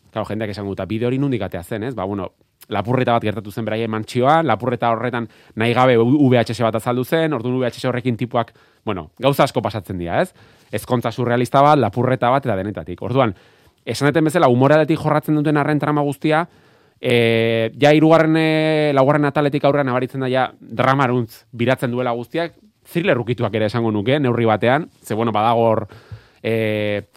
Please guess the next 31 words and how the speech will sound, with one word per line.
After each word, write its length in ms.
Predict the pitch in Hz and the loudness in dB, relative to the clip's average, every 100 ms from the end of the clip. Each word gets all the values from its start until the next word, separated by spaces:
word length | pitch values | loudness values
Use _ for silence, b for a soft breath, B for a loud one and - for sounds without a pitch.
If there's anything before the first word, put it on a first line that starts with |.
| _ _ | _ _
zerbait, 520 | - 131 120 107 - - - _ | -2 2 2 0 -6 -20 -20 _
bueno, 240 | 127 117 | -8 -6
poliziakoa 500 | 104 127 123 117 123 | -4 -4 -2 -4 -2
esango 260 | 113 120 113 | -4 -4 -4
dut, 120 | 135 - b b b b - | -4 -6 b b b b -4
eta 160 | 117 117 | 0 2
iruditzen 300 | 120 131 143 | 2 4 4
ari 140 | 135 | 4
zait 180 | 147 139 107 | 2 -2 -4
gozamen 560 | 104 - - 131 123 | -10 -6 0 2 4
hutsa, 400 | 117 - 156 170 - | 2 4 2 2 -4
e, 360 | 123 107 110 - | -6 -4 -8 -14
bai 320 | - 117 151 | -10 2 2
tramagatik, 720 | 170 156 151 131 123 175 180 _ b b - | 4 0 0 0 0 -2 -2 _ b b 0
bai 160 | 143 | 2
aktoreengatik, 880 | 151 123 151 139 127 107 104 175 185 b b b b - | 4 0 2 2 2 -2 -2 -4 -4 b b b b -6
e, 480 | 120 117 110 107 110 | -2 0 -2 -4 -4
laurogeita 460 | 127 123 139 151 160 | 0 2 4 4 2
hamarreko 360 | 147 147 151 | 2 0 2
hamarkadako 460 | 139 139 135 139 131 | 2 2 0 0 -2
kutsua 400 | - 147 - 139 | -2 -2 2 4
dauka 380 | 123 117 123 117 _ - | 4 2 0 -2 _ -10
iskin 340 | - - 156 | -8 -2 -2
guztietatik, 540 | 131 - 117 104 135 | -2 -8 -8 -6 -8
soinu 260 | - 127 127 | -2 2 2
banda 220 | 120 123 | 2 2
da 140 | 117 113 - _ | 2 2 -2 _
zoragarria, 720 | - - 110 127 98 98 120 123 | -16 -6 0 2 0 -2 -2 -2
laurogeita 340 | 104 120 120 | -4 -4 -2
hamarreko 280 | 127 127 127 | -2 -2 -2
hamarkadan, 400 | 123 120 123 117 | -4 -4 -4 -4